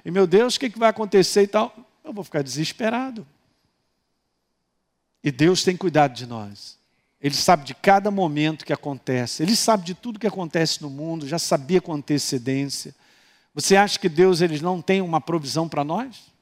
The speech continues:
Você acha que Deus não tem cuidado de nós?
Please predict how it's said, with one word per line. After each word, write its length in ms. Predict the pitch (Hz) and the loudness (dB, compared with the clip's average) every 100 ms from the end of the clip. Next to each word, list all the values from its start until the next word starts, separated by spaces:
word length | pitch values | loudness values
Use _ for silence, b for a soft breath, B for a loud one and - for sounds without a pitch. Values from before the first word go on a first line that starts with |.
| _ _ _ _ _ _ | _ _ _ _ _ _
Você 220 | 120 170 | -2 2
acha 200 | 175 165 | 2 2
que 80 | 170 | -4
Deus 280 | 143 165 151 | 0 0 0
não 100 | 170 | -4
tem 160 | 175 | -4
cuidado 400 | 160 156 156 170 | -2 2 4 2
de 100 | 135 | -2
nós? 480 | 147 165 226 196 - | -4 -4 -4 -8 -20